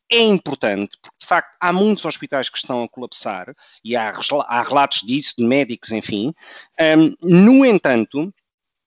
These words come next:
há, as outras doenças não deixaram de existir, não desapareceram por milagre. Ah, ah, ah, e, portanto, a resposta, a, a, a resposta que o governo deu em não, ah, ah, fa-, em não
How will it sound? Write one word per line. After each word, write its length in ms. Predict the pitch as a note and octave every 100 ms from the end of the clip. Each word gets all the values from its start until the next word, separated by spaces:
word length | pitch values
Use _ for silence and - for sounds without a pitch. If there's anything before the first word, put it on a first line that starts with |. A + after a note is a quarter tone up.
| _ _
há, 160 | D#3+ - _ _ -
as 140 | -
outras 240 | A3 A3
doenças 400 | C#3+ F3 G3+ F#3+
não 200 | F3+ F#3+
deixaram 400 | F#3+ E3 E3+ E3+
de 80 | E3+
existir, 380 | D#3+ - G3 F#3+
não 160 | C#3+ D3
desapareceram 520 | D3 - - D#3+ D3
por 140 | B2
milagre. 500 | A#2+ D3 F3 G#2 F#2 _ - - - _
Ah, 60 | D3+
ah, 600 | C#3 C3+ C#3 B2+ B2+ A#2
ah, 400 | C3+ B2 A#2+ G#2
e, 140 | - D3
portanto, 320 | - D3 - - -
a 60 |
resposta, 880 | E3+ - - A3 A3+ - - D#3 C#3+
a, 400 | D3+ D3 D3+ -
a, 40 | D3+
a 20 |
resposta 500 | - - G3+ - -
que 120 | -
o 60 | F3+
governo 420 | C#3+ D3 D#3+ D3
deu 320 | C#3 C#3 C3 -
em 160 | C#3+ D3
não, 420 | F3 G3+ G#3 -
ah, 40 | C#3+
ah, 640 | B2+ C3 B2 A2+ - - -
fa-, 100 | C#3+
em 140 | B2+ C3
não 240 | D3+ F#3